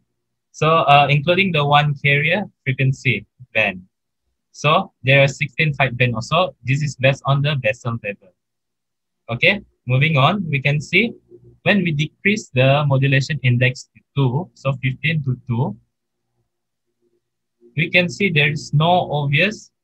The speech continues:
frequency deviation. And we can see that, uh, the band, the bandwidth of the modulated signal decrease lah, because we can s-, we cannot see the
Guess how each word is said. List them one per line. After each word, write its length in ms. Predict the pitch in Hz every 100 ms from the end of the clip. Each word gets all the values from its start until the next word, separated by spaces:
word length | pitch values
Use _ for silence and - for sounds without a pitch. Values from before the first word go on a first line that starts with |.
| _
frequency 480 | 139 143 147 135 147
deviation. 640 | 123 120 117 - 110 92 _ _ _ _ _ _ _ _ _ _ _ _ _ _ _ _ -
And 400 | 127 156 202 - _ _ _
we 80 | 135
can 240 | 143 147
see 160 | - 190 156
that, 320 | 110 131 - _
uh, 400 | 117 123 123 123
the 160 | 123 127
band, 560 | 120 139 185 180 170 131
the 240 | 123 131
bandwidth 560 | 131 160 185 120 139 - -
of 140 | 131 -
the 80 | 127
modulated 480 | 135 139 139 -
signal 500 | - - - 135 147 151
decrease 320 | 156 202 202
lah, 160 | 196 131 -
because 240 | 127 139 135 -
we 100 | 127
can 220 | 135 135
s-, 160 | - _ _ - _ _ _ _ -
we 80 |
cannot 320 | 135 143 143 127
see 220 | - 160
the 240 | 160 180